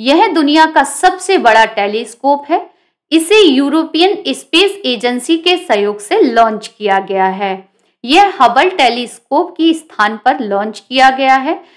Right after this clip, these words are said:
यह दुनिया का पहला टेलीस्कोप है जिसे मोड़ा जा सकता है। अब डिस्कस कर लेते हैं नासा के बारे में।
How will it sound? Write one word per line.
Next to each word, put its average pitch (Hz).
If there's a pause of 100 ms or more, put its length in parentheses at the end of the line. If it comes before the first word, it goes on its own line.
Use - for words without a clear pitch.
(160)
यह 294
दुनिया 311
का 320
पहला 262
टेलीस्कोप 240
है 302
जिसे 247
मोड़ा 226 (200)
जा 262
सकता 190
है। 190 (440)
अब 381
डिस्कस 320
कर 240
लेते 208
हैं 247
नासा 202
के 196
बारे 196
में। 190